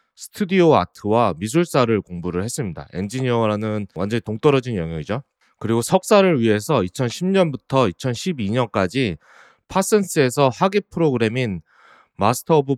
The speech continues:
Fine Arts for Design and Technology 과정을 밟으면서 디자인과 기술, 그러니까 반은 디자이너고 반은 개발자를 위한 지식을 배우게 됩니다. 에반 유는 어렸을 때 플래시를 좀 다룰 기회가 있어서 액션 스크립트는 사용해봤지만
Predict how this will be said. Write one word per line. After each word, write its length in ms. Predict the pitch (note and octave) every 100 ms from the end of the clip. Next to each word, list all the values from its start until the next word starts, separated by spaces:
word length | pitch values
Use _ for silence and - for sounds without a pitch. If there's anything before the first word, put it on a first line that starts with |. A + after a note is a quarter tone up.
| -
Fine 280 | G3 G3+ C#3
Arts 320 | G2 - - _ -
for 260 | D3+ E3 E3
Design 480 | A2 G#2 D3+ D3 C#3+
and 160 | C#3
Technology 600 | - F#3 G3+ E3+ D3 A#2+
과정을 440 | A2+ G2+ B2+ A#2+ A2+
밟으면서 840 | - F#2 G#2+ G2 F2+ G2+ B2+ E2 -
디자인과 560 | G#2+ C#3 E3 F3 D3+
기술, 380 | A2+ F2 F#2+ D2 _ _ _
그러니까 400 | G#2+ G#2 - B2+
반은 540 | - A2 A2+ D#3+ D#3
디자이너고 680 | A2 G2 A2 G2 F#2 B2 F3+ _ _ _
반은 340 | G2 G#2+ B2
개발자를 600 | - A2 D#3+ E3+ E3 C#3
위한 220 | G#2 G#2+ G2
지식을 420 | F#2+ F#2 G#2 D#3+ -
배우게 300 | A#2 C#3 B2+
됩니다. 440 | E2+ D2+ C2+ C2 _ _ _ _ -
에반 420 | E3 G3+ G#3 F3+
유는 340 | B2+ B2+ C3+
어렸을 480 | G#2 G#2+ D3+ - C#3+
때 500 | - G#2+ A2 A2+ F2+ D#2+ -
플래시를 640 | G#3 A#3 - G#3 E3+ D3+
좀 160 | B2+ A#2
다룰 300 | G2+ G#2 B2
기회가 360 | - G#2+ G2+
있어서 540 | F2 - F2+ C3 A#2+ -
액션 320 | C#3 - G3+
스크립트는 540 | F#3+ - D#3+ - C3+ C3
사용해봤지만 1200 | E3 F3+ F#3 C#3+ G#2+ F#2+ _ - G#2 C#3 F2